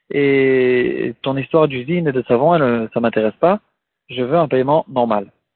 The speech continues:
Est-ce qu'il, le, est-ce que le, celui qui est endommagé, il a la possibilité de le payer en savon ou pas ? Euh, donc, quand en fait on ouvre les poskim,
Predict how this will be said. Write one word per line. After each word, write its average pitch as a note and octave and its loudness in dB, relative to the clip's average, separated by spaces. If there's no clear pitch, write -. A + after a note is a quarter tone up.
Est-ce C#3+ -4
qu'il, F#3 2
le, B2+ 0
est-ce - -10
que E3 2
le, D3 4
celui C#3 -6
qui - 0
est C#3 4
endommagé, B2 2
il D3 0
a F3+ 4
la F3 4
possibilité C3 -8
de E3 -8
le B2+ 0
payer B2+ -2
en B2+ -6
savon A#2 -2
ou A#2+ -18
pas ? - -6
Euh, D3+ 2
donc, D#3 -2
quand F#3+ 4
en D#3 -2
fait - -2
on D3+ -2
ouvre E3 0
les D3+ 4
poskim, C#3+ -4